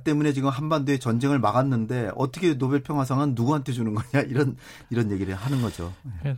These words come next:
Speaker 2: 진짜 감당하기 힘든 캐릭터입니다.
Speaker 1: <laughs> 맞습니다.
Speaker 2: 자, 이,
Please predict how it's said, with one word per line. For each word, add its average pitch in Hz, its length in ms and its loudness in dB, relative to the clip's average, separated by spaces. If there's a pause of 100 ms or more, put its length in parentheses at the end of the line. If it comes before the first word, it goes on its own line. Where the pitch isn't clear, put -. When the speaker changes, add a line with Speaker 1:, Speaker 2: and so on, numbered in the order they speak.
(160)
Speaker 2:
진짜 127 480 -2
감당하기 139 440 0
힘든 156 260 -6
캐릭터입니다. 127 580 -4
Speaker 1:
<laughs> - 100 -4
맞습니다. 101 440 -4
Speaker 2:
자, 117 200 -2
이, 175 460 2